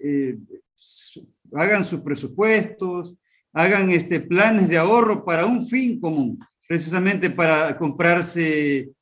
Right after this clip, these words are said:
no sé, este, algo necesario para ellos, identificar qué, eh, cuál es la diferencia entre gastos y, y un costo. Y obviamente, pues, este,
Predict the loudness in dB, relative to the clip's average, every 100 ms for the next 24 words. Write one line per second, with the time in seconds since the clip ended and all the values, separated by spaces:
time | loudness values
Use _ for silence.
0 | _ -4 0 4 6 6 2 -2 -6 -8
1 | -8 -4 -2 -2 -4 -2 0 2 2 0
2 | 0 -4 -2 -2 -2 -2 0 2 2 2
3 | 0 -2 -8 -16 _ _ _ 0 2 4
4 | 2 0 0 2 2 0 2 6 8 6
5 | 4 0 0 0 -2 -2 -2 -4 -8 -18
6 | _ _ _ -6 -2 0 2 0 0 0
7 | 0 -2 -2 0 2 4 2 0 -4 -6
8 | -8 -10 -8 -8 -2 0 0 0 0 0
9 | -4 -16 -20 _ _ _ _ _ 0 2
10 | 4 4 4 4 4 4 0 0 2 2
11 | 0 -2 -2 -2 -4 -4 -2 0 -2 -4